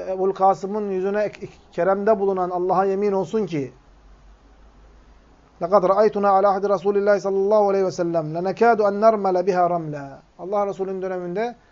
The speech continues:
adeta hızlı bir şekilde yürür, koşar gibiydik cenazeyi götürürken diyor. Ebu Bekir radıyallahu anh. Bu rivayet Ebu Davud ve Nesai rivayet etmiş. Ee,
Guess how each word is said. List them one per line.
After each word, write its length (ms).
adeta 800
hızlı 300
bir 40
şekilde 340
yürür, 300
koşar 300
gibiydik 460
cenazeyi 400
götürürken 540
diyor. 120
Ebu 200
Bekir 160
radıyallahu 460
anh. 1080
Bu 60
rivayet 260
Ebu 220
Davud 260
ve 120
Nesai 540
rivayet 280
etmiş. 420
Ee, 640